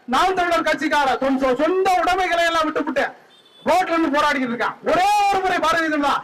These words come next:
பாரதிய ஜனதா போராடிய ஒரே ஒரு மக்கள் பிரச்சனை ஏதாவது ஒன்று, மேகதாட்டுல நான் அணை கட்டுவேன் காங்கிரஸ்காரங்க. இங்க இருக்க காங்கிரஸ் இதே சொல்லுதுல, "நாங்கள் அணை கட்ட தடுக்க நாங்கள் வந்து விட மாட்டோம்." எப்ப உன் கட்சிக்காரன் தானப்பா, எப்ப இந்த மாதிரி, இந்த மாதிரிலாம் சொல்லாதப்பா,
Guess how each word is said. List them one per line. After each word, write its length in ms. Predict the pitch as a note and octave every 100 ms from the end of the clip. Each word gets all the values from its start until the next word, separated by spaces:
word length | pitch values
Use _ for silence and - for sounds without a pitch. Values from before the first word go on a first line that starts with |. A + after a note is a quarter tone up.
| - -
பாரதிய 280 | D4+ F#4 F4
ஜனதா 200 | E4+ D#4+
போராடிய 380 | D4+ E4+ E4+ D#4+ C#4
ஒரே 140 | D4+ F#4 G4+
ஒரு 80 | F#4+
மக்கள் 280 | F4 E4 D#4+
பிரச்சனை 380 | D4+ C4+ C4+ A#3+
ஏதாவது 360 | D4 F4 F4+
ஒன்று, 240 | D#4 C#4+ C4 - - _ -
மேகதாட்டுல 580 | A3+ D#4+ D#4+ D#4+ D#4 D#4
நான் 260 | D4 C#4+ B3+
அணை 140 | D4
கட்டுவேன் 300 | F4+ F#4 F4+ F4+ E4 D4+ C#4+ C4
காங்கிரஸ்காரங்க. 560 | C#4 C#4+ C4 B3 A#3 B3 C4 -
இங்க 280 | B3 D4 D#4+
இருக்க 180 | E4 F4
காங்கிரஸ் 380 | D#4 D#4 D#4 D#4
இதே 140 | D#4 D#4+
சொல்லுதுல, 360 | D#4 D4 C#4+ C#4+ C4 -
"நாங்கள் 220 | C4 C4
அணை 220 | A#3+ C4+
கட்ட 160 | B3+ B3+
தடுக்க 300 | A#3 A3+ A3+ G#3 F#3+ F3+ F3
நாங்கள் 240 | F#3+ F#3
வந்து 220 | F3+ A3
விட 140 | G3 G#3
மாட்டோம்." 300 | G3 F#3 D#3+ -
எப்ப 180 | B3+ C#4+
உன் 240 | C#4 E4
கட்சிக்காரன் 400 | D#4+ D#4+ D#4 C4+
தானப்பா, 280 | A#3+ C#4 D4 - - -
எப்ப 160 | C#4 D4
இந்த 120 | C#4
மாதிரி, 120 | D#4
இந்த 140 | C#4
மாதிரிலாம் 240 | C#4+ D4+ C#4
சொல்லாதப்பா, 380 | D4 D#4 B3+